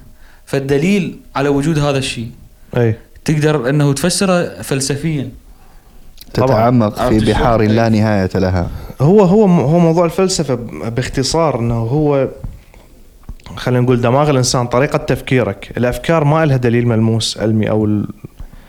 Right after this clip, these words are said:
Speaker 2: آم، دماغك، طريقة تفكير دماغك، الأمور اللي
Speaker 3: مم.
Speaker 2: تغيره، ال-، السايكولوجي، هاي كلها لازم إن-، إنه تفلسفها أنت، يلا تفتهمها.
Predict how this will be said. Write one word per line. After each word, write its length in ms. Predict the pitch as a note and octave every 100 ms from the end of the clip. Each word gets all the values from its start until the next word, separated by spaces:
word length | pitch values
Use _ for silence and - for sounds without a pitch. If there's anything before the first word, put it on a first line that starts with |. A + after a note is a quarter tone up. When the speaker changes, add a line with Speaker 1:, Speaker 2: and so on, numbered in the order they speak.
| - - - -
Speaker 2:
آم، 580 | A2 G#2 G2+ G2 - - - - - -
دماغك، 640 | A2 A#2+ A#2+ C#3 B2 - - - - -
طريقة 280 | A#2+ - C3
تفكير 460 | - A#2 - B2
دماغك، 600 | A#2 A2+ A#2+ A#2 G#2+ -
الأمور 300 | G#2+ A2+ B2
اللي 160 | A#2+ G#2
Speaker 3:
مم. 60 |
Speaker 2:
تغيره، 420 | G2+ A#2 A#2+ G#2+ G2
ال-، 320 | G2 G2 F#2+
السايكولوجي، 800 | G#2 A#2+ A2+ C3+ B2+ G2+ G2 - - - - -
هاي 140 | B2
كلها 280 | B2 F3 D#3
لازم 360 | D3 D#3 E3 D3
إن-، 140 | B2
إنه 280 | A#2+ B2 A#2+
تفلسفها 640 | - A#2+ A2+ D3 D3 A#2
أنت، 140 | A#2 B2
يلا 200 | G#2+ G#2
تفتهمها. 500 | - - G#2+ G#2